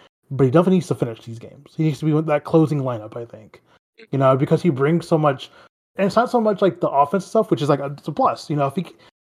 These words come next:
if he hits those, like, those threes, that's a great fucking deal. But what I want is the defense, you know? Just him to just be a fucking dist-, like, a, a, what do you call it? A distra-, like, a distraction, you know,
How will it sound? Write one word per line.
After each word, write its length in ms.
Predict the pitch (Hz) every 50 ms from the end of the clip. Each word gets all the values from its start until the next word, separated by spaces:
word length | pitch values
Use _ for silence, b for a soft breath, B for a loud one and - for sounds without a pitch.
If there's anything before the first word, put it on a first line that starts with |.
| _ -
if 100 | 151 151
he 80 | 185 180
hits 260 | - 196 214 - -
those, 180 | - 170 160 160
like, 160 | 156 156 151
those 240 | 151 156 147 127 -
threes, 600 | - - 165 165 147 120 113 113 113 - - - -
that's 180 | 143 147 143 -
a 100 | 131 117 113 113 _ _ _ -
great 260 | - 147 147 147 - _ _ _
fucking 340 | - - 143 123 - 135 123
deal. 200 | 127 127 113 110
But 240 | 120 131 127 - _ b b b b b _ _ _ _ _ _ -
what 140 | 156 151 151
I 100 | 156 160
want 220 | 151 156 165 165 151
is 60 | 139
the 80 | 139 120
defense, 560 | 147 175 - 110 107 - - - - - _ _ _ _
you 80 | - 131
know? 220 | 127 123 127 135 - b b b b b _ -
Just 240 | - 156 - - -
him 220 | - 151 151 156
to 120 | - 165 139
just 220 | 135 139 - -
be 120 | 151 147
a 80 | 147 135
fucking 340 | - - 151 151 - 151 135
dist-, 240 | 123 117 - - -
like, 180 | 151 139 135
a, 60 | 139 123 123 127 127 131 131 123 117
a, 40 | 117
what 60 | 120
do 40 | 127
you 40 | 127
call 140 | - 131 123
it? 60 | 120
A 100 | 123 123
distra-, 320 | 123 139 131 - - 165
like, 140 | 165 151 147
a 100 | 147 131
distraction, 520 | 131 139 - 175 160 147 - - 117 117 120
you 40 | 127
know, 220 | 123 120 113 117